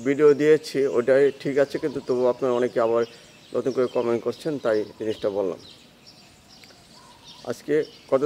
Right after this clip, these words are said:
তারিখে ফ্লাইট চালু হবে বা কত তারিখে বাংলাদেশের লোক আসছে, সেটা বলবো। আরও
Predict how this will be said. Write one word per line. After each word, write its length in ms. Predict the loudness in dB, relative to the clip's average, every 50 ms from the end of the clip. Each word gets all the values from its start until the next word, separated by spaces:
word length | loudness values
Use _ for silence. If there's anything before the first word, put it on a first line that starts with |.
| 2 2
তারিখে 240 | 2 2 2 2 -2 0
ফ্লাইট 240 | 2 2 2 2 2 0
চালু 180 | 0 0 0 0 0
হবে 220 | -2 0 0 0 -2 -2 -8 -20 -20 -20 -20 -20 -12 -4
বা 80 | -4 -2 -2 -2
কত 100 | -2 -2 0
তারিখে 200 | 2 2 2 2 2
বাংলাদেশের 360 | 0 0 -2 -4 -6 -8 -6 -6
লোক 100 | -6 -6 -2 -2 -4
আসছে, 240 | -4 -4 -4 -4 -4 -4 -4 -4 -4
সেটা 200 | -2 0 0 0 0 0
বলবো। 220 | -2 -2 -2 -4 -4 -4 -8 -20 -20 -20 -20 -20 -20 -20 -20 -20 -16 -6 -2 0
আরও 180 | 2 4 2